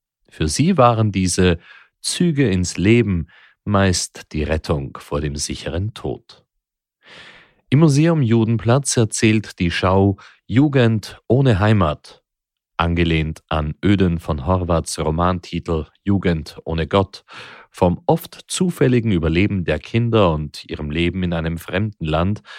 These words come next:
aber auch von den Daheimgebliebenen in einer Heimat, die unter dem Naziregime plötzlich die Hölle war. Tragisch der Fall von Leo Steiner,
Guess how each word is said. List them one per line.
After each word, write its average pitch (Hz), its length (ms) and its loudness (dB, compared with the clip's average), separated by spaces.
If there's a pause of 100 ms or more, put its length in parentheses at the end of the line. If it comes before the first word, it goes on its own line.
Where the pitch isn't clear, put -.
(360)
aber 135 260 2
auch 151 220 -4
von 127 260 -4
den 117 260 0
Daheimgebliebenen 98 1120 -4 (220)
in 76 140 -8
einer 73 260 -6
Heimat, 95 460 2 (400)
die 87 80 -2
unter 90 240 -2
dem 80 160 0
Naziregime 87 960 0
plötzlich - 720 -6
die 64 200 -10
Hölle 76 460 -2
war. 69 320 -6 (1700)
Tragisch 160 580 2
der 113 140 2
Fall 117 320 0
von 107 320 -2
Leo 95 460 0
Steiner, 85 720 -2